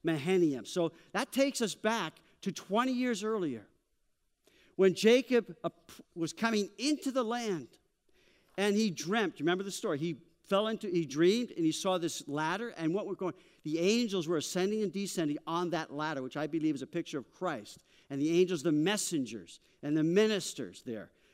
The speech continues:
And so maybe it's the same angels he's seeing that he saw twenty years earlier. And Jacob, by direct intervention of God, has just escaped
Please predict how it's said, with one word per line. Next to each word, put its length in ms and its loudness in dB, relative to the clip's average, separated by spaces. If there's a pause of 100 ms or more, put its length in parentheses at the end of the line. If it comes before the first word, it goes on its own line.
And 100 -6
so 400 0
maybe 300 4
it's 100 -2
the 80 -6
same 300 0
angels 380 -2
he's 180 -4
seeing 280 -2
that 120 0
he 60 0
saw 320 -2 (200)
twenty 280 2
years 240 4
earlier. 520 -2 (720)
And 160 0
Jacob, 480 4
by 160 2
direct 500 0
intervention 540 -2
of 140 -4
God, 440 -6 (840)
has 240 2
just 480 0
escaped 880 -2